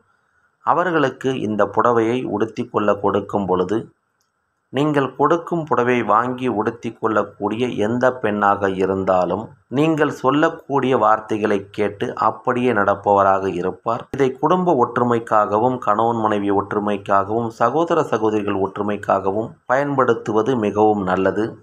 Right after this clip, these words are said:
அல்லது நீங்கள் ஆசைப்படக்கூடிய ஏதாவது ஒரு பெண்ணுக்கு மட்டும் இதை செய்வதாக இருந்தால் பரவாயில்லை.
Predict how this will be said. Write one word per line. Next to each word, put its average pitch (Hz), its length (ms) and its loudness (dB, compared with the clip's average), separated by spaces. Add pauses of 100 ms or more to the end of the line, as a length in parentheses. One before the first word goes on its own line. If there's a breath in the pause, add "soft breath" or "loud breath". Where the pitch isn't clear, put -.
அல்லது 156 520 0
நீங்கள் 127 400 0
ஆசைப்படக்கூடிய 120 1300 0
ஏதாவது 113 640 2
ஒரு 107 220 2
பெண்ணுக்கு 117 460 -2
மட்டும் 113 340 -2
இதை 98 200 -2
செய்வதாக 101 520 0
இருந்தால் 101 460 0
பரவாயில்லை. 104 720 0